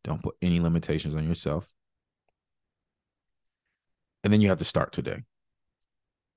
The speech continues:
Like I told you, today for me is October ninth as I'm recording this. You have to start today. You're, you're not allowed to play. If, if I'm coaching you, which I am right now,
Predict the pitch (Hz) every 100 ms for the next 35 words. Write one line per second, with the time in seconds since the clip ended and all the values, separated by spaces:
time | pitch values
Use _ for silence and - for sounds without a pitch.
0 | _ _ _ _ _ _ - 80 78 -
1 | 73 76 80 78 - 82 95 76 76 73
2 | - 78 73 82 76 - 78 76 73 -
3 | 78 73 73 82 - 85 82 - 76 -
4 | - - - - _ _ _ _ _ _
5 | - 82 80 80 82 80 80 82 82 80
6 | 80 78 80 80 76 - 78 78 80 98
7 | - 113 110 82 73 78 - 82 90 92
8 | 78 73 71 67